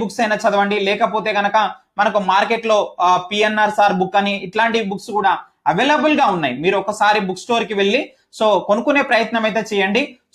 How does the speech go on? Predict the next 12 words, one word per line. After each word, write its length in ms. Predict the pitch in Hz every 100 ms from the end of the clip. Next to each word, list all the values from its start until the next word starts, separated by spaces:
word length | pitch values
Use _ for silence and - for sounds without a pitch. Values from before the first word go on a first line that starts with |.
| 262
So, 120 | 247
నెక్స్ట్ 240 | 220 - 269
చూసినట్లయితే 420 | 294 302 247 247
మనకు 300 | 240 226 233
పేపర్ 560 | 220 - 240 254 269 262 - _ _ _ _ _ _ _ _ _ - -
టూ 180 | 294 262
కు 80 |
సంబంధించి 600 | - 277 233 190 151 143 -
ఎలాంటి 280 | 208 226
బుక్స్ 260 | 220 233 214
చదవాలి? 420 | 185 160 135 104 - _ _ _
పేపర్ 300 | 240 262 294